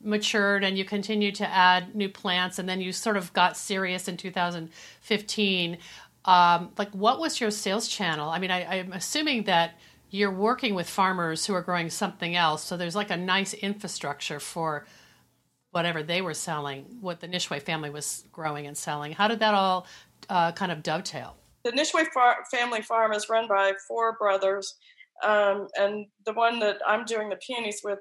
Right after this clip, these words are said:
Speaker 2: is the oldest brother, David. And then there are three other brothers. Um, and they're,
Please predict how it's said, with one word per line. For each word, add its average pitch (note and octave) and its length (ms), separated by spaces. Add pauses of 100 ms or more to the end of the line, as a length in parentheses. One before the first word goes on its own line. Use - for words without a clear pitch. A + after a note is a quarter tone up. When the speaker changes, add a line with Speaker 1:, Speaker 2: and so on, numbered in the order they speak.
Speaker 2:
is F#3+ 260
the F3 80
oldest G#3 480
brother, F#3+ 400
David. F#3+ 560 (420)
And G#3+ 140
then G#3+ 140
there G3+ 240
are F#3 320 (100)
three G#3+ 240
other G3+ 300
brothers. F#3+ 640 (400)
Um, G3+ 340
and A3 240
they're, F#4 440